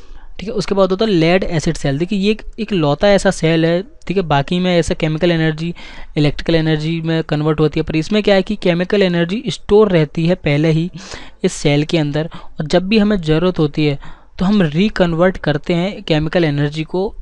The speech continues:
इलेक्ट्रिकल एनर्जी में, ठीक है, अपना मतलब यूज़ करने के लिए, ठीक है। उसके बाद आ, जो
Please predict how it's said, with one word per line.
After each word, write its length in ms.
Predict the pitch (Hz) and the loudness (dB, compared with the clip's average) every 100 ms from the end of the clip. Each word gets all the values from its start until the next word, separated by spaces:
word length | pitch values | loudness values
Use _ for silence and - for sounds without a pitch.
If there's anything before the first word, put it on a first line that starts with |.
| - | -4
इलेक्ट्रिकल 420 | 160 143 - 151 | -2 -2 -2 -2
एनर्जी 360 | 135 131 127 131 | 0 -2 -4 -6
में, 200 | 135 139 | -6 -6
ठीक 180 | 170 190 | -6 -4
है, 60 | |
अपना 160 | 175 180 | -4 -4
मतलब 180 | 185 190 | -2 -2
यूज़ 300 | 151 156 - | -2 -2 -2
करने 240 | 147 143 | -2 -4
के 140 | 135 | -4
लिए, 240 | 135 131 131 - - - - - - - - - - - - - - | -6 -6 -8 -12 -16 -16 -16 -16 -16 -16 -20 -20 -20 -20 -20 -20 -6
ठीक 100 | 196 | -2
है। 100 | 208 - - - - _ - | -2 -2 -14 -20 -20 _ -6
उसके 160 | 170 220 | 0 4
बाद 200 | 214 202 | 4 4
आ, 160 | 196 185 | 2 0
जो 300 | 208 180 | -2 -2